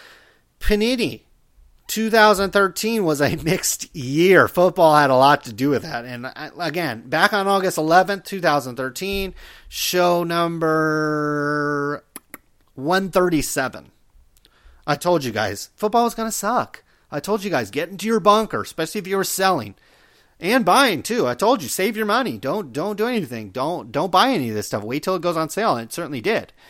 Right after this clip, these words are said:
Um, and, uh, thirteen was a mixed year, and Panini can, obviously couldn't afford to have a mixed year. They're still around. They lost in N H L, but they're still around.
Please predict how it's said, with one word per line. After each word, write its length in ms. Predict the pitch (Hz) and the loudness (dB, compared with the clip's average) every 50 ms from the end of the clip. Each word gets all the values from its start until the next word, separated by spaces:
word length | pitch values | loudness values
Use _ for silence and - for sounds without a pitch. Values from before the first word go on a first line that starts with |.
| - - - - - - _ - | -20 -20 -20 -20 -20 -20 _ -8
Um, 480 | - 151 147 147 143 135 135 135 - - _ _ _ _ _ | -6 -4 -2 -2 -2 -4 -6 -6 -10 -14 _ _ _ _ _
and, 220 | - 156 151 156 156 _ _ | -10 -8 -8 -8 -10 _ _
uh, 180 | - 196 156 160 | -12 -10 -10 -10
thirteen 460 | 151 - 190 185 202 202 - 220 208 | -4 -2 0 0 0 -2 -4 -4 -4
was 140 | 208 185 196 | -4 -4 -4
a 40 | 190 | -4
mixed 320 | 190 202 208 - - - | -4 -6 -6 -8 -8 -6
year, 140 | 233 247 240 | -4 -2 -2
and 100 | 214 - | -2 -4
Panini 360 | - 180 185 196 202 214 208 | -6 -8 -8 -6 -6 -6 -6
can, 160 | - 196 156 - | -8 -10 -10 -8
obviously 540 | - 151 151 175 180 208 196 - 185 185 180 | -6 -6 -6 -4 -4 -6 -6 -4 -4 -6 -6
couldn't 180 | - 185 190 | -4 -4 -4
afford 400 | 180 - - 170 175 185 190 170 | -4 -4 -4 -4 -2 -2 0 0
to 60 | 175 | 0
have 160 | 165 165 165 160 | 0 0 -2 -2
a 80 | 156 | -4
mixed 240 | 151 156 147 - - | -4 -6 -8 -8 -6
year. 180 | 170 165 160 139 | -4 -4 -2 -4
They're 100 | 123 120 | -4 -6
still 320 | - - - 175 175 175 | -10 -8 -8 -6 -6 -4
around. 540 | 165 160 160 165 165 156 135 110 101 101 - _ _ _ - - - - _ _ _ _ _ _ _ _ _ _ _ - | -4 -2 -2 -2 -2 -2 -4 -6 -8 -12 -16 _ _ _ -20 -20 -20 -20 _ _ _ _ _ _ _ _ _ _ _ -10
They 100 | 127 127 | -8 -2
lost 380 | 131 143 156 175 175 - - | 2 4 4 4 4 2 -2
in 40 | 160 | -8
N 180 | - 156 156 160 | -6 -4 -2 -2
H 200 | 165 147 - - | -2 -2 -2 0
L, 440 | 165 175 220 202 123 131 170 180 - _ _ _ _ _ _ _ _ _ _ _ _ _ _ _ _ _ _ _ _ _ _ _ _ _ _ _ _ _ _ _ _ _ _ _ _ _ _ _ _ _ _ _ _ _ | 2 2 4 4 2 0 -2 -8 -10 _ _ _ _ _ _ _ _ _ _ _ _ _ _ _ _ _ _ _ _ _ _ _ _ _ _ _ _ _ _ _ _ _ _ _ _ _ _ _ _ _ _ _ _ _
but 460 | 135 139 147 147 147 147 143 - _ _ _ _ _ _ | -4 0 2 2 2 0 -2 -6 _ _ _ _ _ _
they're 160 | 127 147 165 170 | -2 -2 -2 -2
still 320 | - - 180 180 165 165 | -2 -2 -2 0 2 2
around. 460 | 143 139 147 147 135 101 - - - | 2 2 2 0 0 -2 -4 -8 -12